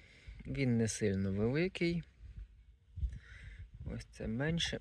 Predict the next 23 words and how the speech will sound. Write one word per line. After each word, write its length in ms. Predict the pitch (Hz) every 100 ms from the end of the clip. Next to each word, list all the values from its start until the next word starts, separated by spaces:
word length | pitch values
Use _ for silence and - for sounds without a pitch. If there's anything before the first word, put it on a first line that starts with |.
| -
Перше 320 | - 143 117 120
сигнальне 500 | - 117 120 110 107
плодоношення, 720 | - 110 127 180 175 135 123
можливо, 440 | 123 120 127 123
з 60 | -
часом 400 | 123 113 120 113
воно 160 | 117
трошки 360 | 113 113 - 117
набере 460 | 120 117 123 120 113
більшої 640 | 117 139 143 - 104 101
ваги. 440 | 101 95 95 95 - _ - - - - - - - - - -
Ну, 120 | - 190
поки 280 | - 127
що 180 | 123 -
воно 260 | 110 110 107
таке. 380 | 107 101 95 87 - - - - - - - - - - - - - - - - - - - - - - - - - - - - - - -
Так, 300 | 80 - - - - - - 156 139
вимкнемо, 580 | 143 143 - 110 104 107
щоб 180 | -
воно 240 | 120 117 113
тут 240 | - 113
нам 280 | 120 123 113
не, 160 | 113